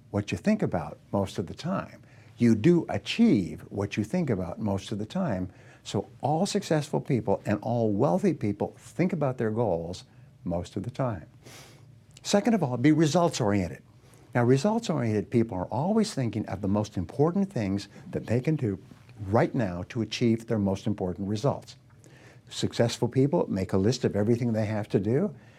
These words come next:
and before they start working, they set priorities on the list.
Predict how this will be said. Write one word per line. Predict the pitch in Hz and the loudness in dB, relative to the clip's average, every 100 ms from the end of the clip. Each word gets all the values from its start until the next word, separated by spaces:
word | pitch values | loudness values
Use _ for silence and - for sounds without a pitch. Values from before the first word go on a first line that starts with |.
| - | -8
and | 110 | -2
before | 107 107 135 147 | -2 0 0 2
they | 160 | 0
start | 165 147 | 0 -2
working, | 120 107 98 117 123 | 2 0 0 -2 -2
they | 117 | -4
set | 113 139 - | -2 -2 -2
priorities | - 175 165 151 143 101 - | -4 -2 0 0 0 -4 -4
on | 110 | -2
the | 104 | 2
list. | 113 95 - - | 2 0 -4 -16